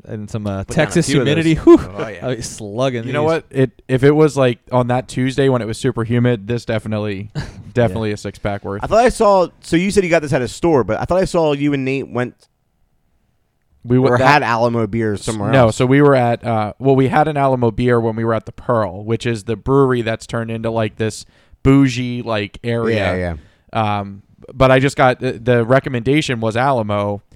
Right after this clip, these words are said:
Speaker 3: uh, because the Pearl is, like, the flagship in that complex.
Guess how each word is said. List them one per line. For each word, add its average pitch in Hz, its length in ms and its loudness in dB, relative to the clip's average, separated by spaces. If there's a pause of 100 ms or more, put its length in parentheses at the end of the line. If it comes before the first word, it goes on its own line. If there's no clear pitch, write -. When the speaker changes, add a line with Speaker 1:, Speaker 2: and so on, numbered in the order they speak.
(360)
Speaker 3:
uh, 107 260 -2
because 117 400 0
the 123 80 -4
Pearl 143 520 4
is, 120 300 -6
like, 110 160 -6
the 101 80 -10
flagship 131 640 -2
in 117 180 -8
that 107 300 -6
complex. 120 640 -6